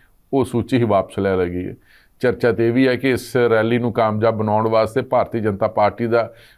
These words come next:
ਅੱਡੀ ਚੋਟੀ ਦਾ ਜ਼ੋਰ ਲੱਗਾ ਹੋਇਆ ਕਿ ਘੱਟੋ ਘੱਟ ਇੱਕ ਲੱਖ ਬੰਦਾ ਪਹੁੰਚਣਾ ਚਾਹੀਦਾ। ਇਸੇ ਕਰਕੇ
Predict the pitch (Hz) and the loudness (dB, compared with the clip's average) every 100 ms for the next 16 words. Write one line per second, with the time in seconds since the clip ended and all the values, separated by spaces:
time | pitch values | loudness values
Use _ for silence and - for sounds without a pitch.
0 | - 135 135 160 143 123 127 120 117 110 | -4 0 0 0 -2 0 0 0 0 2
1 | 110 107 101 120 117 120 131 - 123 131 | 2 2 0 2 2 2 0 -2 -2 -2
2 | 135 123 143 139 135 113 120 - 104 110 | -2 -4 -4 -2 0 0 0 -4 -4 -2
3 | 104 107 110 113 - 139 131 131 135 143 | 0 0 -2 -6 -4 -4 0 0 0 0
4 | 139 156 143 127 175 175 | -2 -2 -2 -2 -2 -4